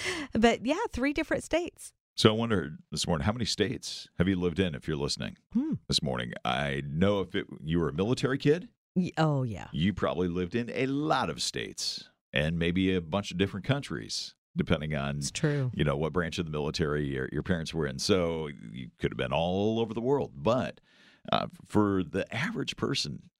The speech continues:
Speaker 2: I would be curious to know how
Speaker 1: Mm-hmm.
Speaker 2: many states we have lived in. I mean, for you, it was three. For John, it was three. Me, it's three. Briggs, who didn't, wasn't born here, three countries. There are countries over there on that side of the world. They're a little bit smaller than our country, so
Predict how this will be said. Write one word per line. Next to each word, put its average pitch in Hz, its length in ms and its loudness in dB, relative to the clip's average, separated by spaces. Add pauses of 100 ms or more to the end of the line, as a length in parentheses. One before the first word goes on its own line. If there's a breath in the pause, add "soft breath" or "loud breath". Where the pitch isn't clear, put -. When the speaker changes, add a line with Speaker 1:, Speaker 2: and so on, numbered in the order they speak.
Speaker 2:
I 87 60 0
would 92 120 0
be 85 80 0
curious 78 300 -2
to 76 100 -6
know 62 380 -4 (140)
how 175 120 6
Speaker 1:
Mm-hmm. - 100 4
Speaker 2:
many 92 160 2
states - 680 -4 (320)
we 73 180 2
have 62 200 -4
lived 57 260 -4
in. 50 220 -8 (420)
I 58 60 0
mean, 58 160 -2
for 57 120 -8
you, 90 160 4
it - 60 -2
was 110 120 -4
three. 120 400 0 (120)
For - 60 -12
John, 95 280 2
it - 60 -6
was - 120 -6
three. 113 320 2
Me, 85 200 2
it's 110 140 -4
three. 107 480 -2 (480)
Briggs, 95 680 2
who 85 240 2
didn't, 80 340 -2
wasn't 80 260 0
born 78 220 2
here, 82 540 0
three 87 200 0
countries. 113 760 -2 (540)
There - 80 0
are - 40 0
countries - 400 -2
over 65 180 -2
there 62 140 -4
on 65 100 -6
that 78 140 0
side 73 180 0
of 85 80 -4
the 80 40 -2
world. 80 220 0
They're 131 100 0
a 139 40 -2
little 113 140 -2
bit - 120 -6
smaller 64 580 -2
than 52 160 -8
our 50 140 -6
country, - 440 -10
so - 340 -4